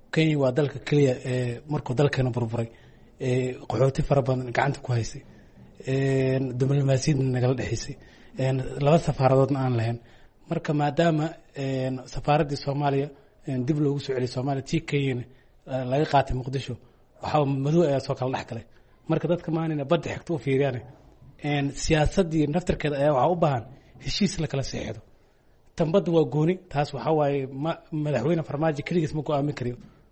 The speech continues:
Taas waxay u baahan tahay golaha baarlamaanka in la horgeeyo, shacabka aftay loo qaado, in baddaas micnaha laguma degdegi karo, saani aaminsanahay.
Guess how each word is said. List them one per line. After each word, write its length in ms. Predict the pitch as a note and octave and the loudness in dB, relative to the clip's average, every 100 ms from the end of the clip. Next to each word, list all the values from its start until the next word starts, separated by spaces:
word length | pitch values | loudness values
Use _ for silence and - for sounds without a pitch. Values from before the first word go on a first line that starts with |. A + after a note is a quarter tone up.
| - | -20
Taas 200 | - D3 | 0 2
waxay 180 | D#3+ C#3 | 2 0
u 60 | F3+ | 0
baahan 240 | D#3 D#3 | 2 0
tahay 160 | D#3 C#3+ | 0 -2
golaha 260 | C3+ D#3 D#3 | 2 2 2
baarlamaanka 460 | C#3 C#3+ D3+ C#3+ | 2 2 -2 -2
in 60 | C#3+ | -4
la 60 | |
horgeeyo, 340 | D3 D3 D#3 D#3 - - _ - | -2 -2 -2 -4 -6 -20 _ -4
shacabka 380 | D#3+ - C#3+ D3+ | 0 0 -2 -6
aftay 280 | D3 - | -2 2
loo 160 | D3+ E3 | 4 4
qaado, 300 | D#3 D3 D3+ - - - _ | 2 -2 -2 -8 -20 -20 _
in 100 | F#3 | 0
baddaas 280 | E3+ F#3+ E3+ | 2 4 2
micnaha 420 | D3+ - E3+ D#3+ D3+ | 0 -4 0 0 0
laguma 260 | D3 F3 | 2 4
degdegi 320 | F3+ C3+ D#3 | 4 2 2
karo, 180 | C#3+ C3 B2 | 0 -2 -10
saani 260 | - C#3+ | -4 -2
aaminsanahay. 460 | D#3+ C#3+ C3 D3 A2 | -2 -4 -4 -4 -4